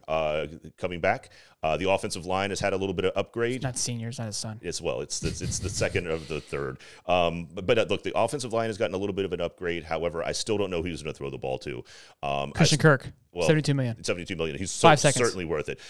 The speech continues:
Speaker 1: Uh, I don't think Peterson can turn that kid around that fast. I think he needs one more year.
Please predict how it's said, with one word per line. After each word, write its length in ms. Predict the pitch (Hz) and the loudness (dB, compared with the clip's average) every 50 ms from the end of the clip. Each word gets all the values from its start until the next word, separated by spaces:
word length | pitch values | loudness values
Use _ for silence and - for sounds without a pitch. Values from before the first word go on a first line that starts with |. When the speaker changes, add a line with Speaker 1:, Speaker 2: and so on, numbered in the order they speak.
| - - - | -8 0 4
Speaker 1:
Uh, 240 | 95 98 95 95 - | 6 8 8 8 8
I 80 | 98 | 8
don't 140 | 117 120 107 | 6 6 6
think 160 | 117 113 92 | 2 -2 -2
Peterson 380 | - 104 101 90 90 - 92 82 | -2 -4 -2 -2 -2 -4 -4 -6
can 120 | - 85 | -8 -8
turn 200 | 76 - 87 82 80 | -10 -8 -8 -8 -6
that 140 | 76 - - | -8 -8 -6
kid 100 | 80 73 | -6 -4
around 280 | 71 71 69 65 64 64 | -4 -4 -4 -4 -6 -8
that 160 | 58 - - | -10 -12 -10
fast. 260 | - 50 52 - - | -10 -10 -8 -8 -8
I 60 | 67 | -8
think 160 | - 85 - | -8 -8 -10
he 140 | 76 69 78 | -10 -12 -10
needs 180 | 76 73 71 71 | -10 -10 -8 -8
one 100 | 67 65 | -10 -10
more 120 | 64 65 | -10 -10
year. 140 | 50 50 - | -12 -12 -14